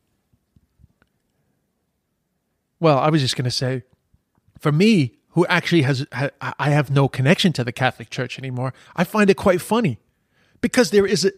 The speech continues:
there is an element of poking fun at the nonsense of the goddamn fucking story, which I, which, which, which is not a problem.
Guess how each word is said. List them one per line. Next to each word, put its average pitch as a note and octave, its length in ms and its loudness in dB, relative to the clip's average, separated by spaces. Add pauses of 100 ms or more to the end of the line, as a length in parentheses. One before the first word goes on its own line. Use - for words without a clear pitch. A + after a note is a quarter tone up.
there G3+ 140 4
is F3+ 100 2
an F#3+ 140 0
element A3+ 400 0 (100)
of F3 320 -2 (580)
poking G#3+ 500 0
fun A#3+ 460 -2
at E3+ 120 -4
the G3+ 80 0
nonsense A#3 500 0
of F#3 160 -6
the G3+ 80 2
goddamn A3 420 2
fucking - 360 0
story, C3 500 0 (1300)
which E3 160 -2
I, - 160 0
which, F#3 260 -4
which, G#3 280 -6 (640)
which - 280 -4 (1080)
is F3 160 -6
not A#3 140 0
a A#3+ 60 2
problem. A#3 460 0